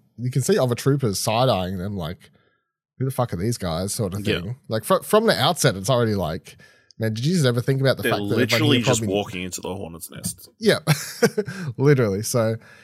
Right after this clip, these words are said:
Speaker 1: and it's, I guess it's all sort of just reliant on the inside man being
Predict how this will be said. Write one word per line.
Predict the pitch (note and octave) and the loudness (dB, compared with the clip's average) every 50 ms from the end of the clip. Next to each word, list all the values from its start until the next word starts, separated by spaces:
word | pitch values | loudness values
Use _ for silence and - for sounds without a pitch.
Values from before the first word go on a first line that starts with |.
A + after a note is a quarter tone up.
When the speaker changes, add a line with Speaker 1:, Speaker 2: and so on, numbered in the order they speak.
| - - - | -20 -12 0
Speaker 1:
and | A#2 C3+ D3 | 2 4 6
it's, | D3+ C#3+ - - - | 6 4 2 -2 0
I | - D3 | 2 2
guess | C3+ B2 F3+ G#3+ C4 | 4 4 4 4 4
it's | D4+ C#4 - | 2 -2 0
all | B2+ C3 C#3+ | 2 2 2
sort | C3+ - D3 C3+ B2+ | 4 4 4 4 4
of | B2+ A#2 | 2 0
just | A#2 A#2+ A2+ - | -2 -4 -2 -2
reliant | B2+ A#2+ A2 A2 A2 G#2+ G#2+ A2 - | -2 0 0 0 0 0 -2 -4 -4
on | - G#2+ G#2+ G#2+ G#2 G2+ G#2 F#2+ | -4 -4 -4 -4 -4 -4 -6 -6
the | F#2+ F2+ E2 G2 A2 | -6 -6 -6 -4 -6
inside | G#2+ G#2 - A2+ A2+ G#2 G#2 G#2 | -6 -4 -4 -2 -2 -2 -4 -4
man | G#2+ G2 F#2+ G#2 G#2+ G#2 G2+ G2+ A2 - - _ _ _ _ _ _ _ _ - A#2 G#2 | -6 -4 -4 -4 -4 -4 -4 -6 -6 -10 -12 _ _ _ _ _ _ _ _ -12 -12 -4
being | - B2 A2+ A2 A2 A2 A2+ A2 G#2 F2 | -2 -2 -2 -2 -4 -4 -6 -6 -8 -8